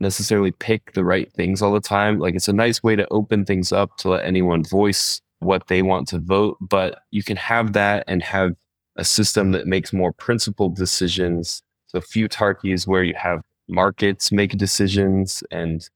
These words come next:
you know, that's a whole other thread of things to go down to. But, like, we want to really explore how to make Nomic make its own decisions, make the Nomic dao work in a really good way that, like,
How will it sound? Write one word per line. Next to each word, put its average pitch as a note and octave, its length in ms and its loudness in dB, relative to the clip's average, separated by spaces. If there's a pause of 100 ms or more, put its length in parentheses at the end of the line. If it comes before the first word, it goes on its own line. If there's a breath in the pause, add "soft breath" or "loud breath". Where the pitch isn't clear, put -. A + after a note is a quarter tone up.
(120)
you G2 60 -6
know, F#2 120 0
that's A2 160 0
a A#2 40 4
whole G#2 280 2
other F#2+ 180 2
thread G2 320 0
of F2+ 120 -2
things F2 280 -2
to F#2 80 -2
go F2 140 2
down E2+ 300 0
to. E2 340 -4
But, - 160 2
like, D#2+ 300 0
we G#2 140 0
want G#2 280 2
to G2+ 100 -2
really F#2+ 260 2
explore F2+ 800 0 (120)
how G2+ 160 -2
to G2+ 60 0
make G2 200 0
Nomic F#2 480 0
make F#2 200 0
its F2 140 0
own G2 220 0
decisions, F#2 840 0 (180)
make F2+ 240 -6
the G#2 60 -2
Nomic G#2 400 0
dao F#2 600 2
work G2+ 400 0
in F#2+ 80 2
a F2+ 80 4
really F2+ 200 4
good E2+ 200 0
way E2+ 260 2
that, D#2 160 -2
like, D#2 360 -6